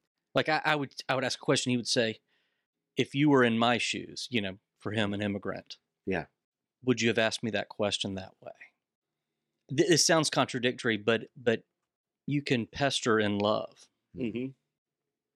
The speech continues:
Speaker 1: And, and he would, he would do that. It was sort of a, a good teacher like Claudio or like Jesus does not let you off the hook so easily.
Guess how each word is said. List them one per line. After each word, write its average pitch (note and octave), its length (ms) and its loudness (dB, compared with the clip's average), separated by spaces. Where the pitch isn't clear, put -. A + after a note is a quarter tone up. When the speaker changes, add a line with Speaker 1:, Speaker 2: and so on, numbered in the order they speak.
Speaker 1:
And, G#2+ 380 0
and G#2+ 140 -2
he A#2 200 -2
would, G#2+ 200 0
he A#2 160 -4
would G#2 160 -2
do A2+ 160 4
that. A#2 120 4
It C3+ 80 4
was B2 160 2
sort D#3 180 6
of C#3 100 4
a, B2 180 2
a D#3 80 2
good D3 440 4
teacher A2+ 540 0
like A2 220 0
Claudio A2+ 540 0
or A#2 80 -4
like B2+ 180 0
Jesus - 520 -2
does C3+ 160 2
not C3 340 4
let B2+ 300 -2
you C3+ 80 -2
off A#2 280 0
the A#2 120 -2
hook - 260 -4
so G#2 320 -2
easily. - 560 -6